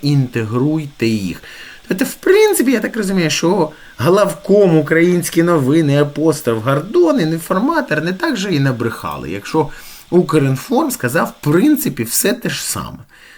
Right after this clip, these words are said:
Тобто, ну, ну, ну, якщо, див-, дивіться, якщо Укрінформ набрехав, у вас є інформація, що Укр-, е, інформ набрехав, дайте мені знати, поговоримо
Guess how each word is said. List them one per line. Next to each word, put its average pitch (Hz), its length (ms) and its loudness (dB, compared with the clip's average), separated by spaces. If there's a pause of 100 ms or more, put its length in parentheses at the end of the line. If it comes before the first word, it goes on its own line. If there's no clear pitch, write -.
(120)
Тобто, - 340 -10
ну, 320 320 2
ну, 240 440 -2
ну, 262 140 0
якщо, 240 500 0
див-, 151 280 0
дивіться, 135 420 -2
якщо 175 480 0
Укрінформ 254 760 -2
набрехав, 165 520 -2
у 147 80 0
вас 165 240 -2
є 143 100 0
інформація, 139 540 -4
що - 140 -2
Укр-, 127 260 -4 (760)
е, 107 480 0
інформ 156 500 0
набрехав, 165 720 -2
дайте 156 440 -4
мені 113 240 -4
знати, 85 420 -14
поговоримо 80 680 -10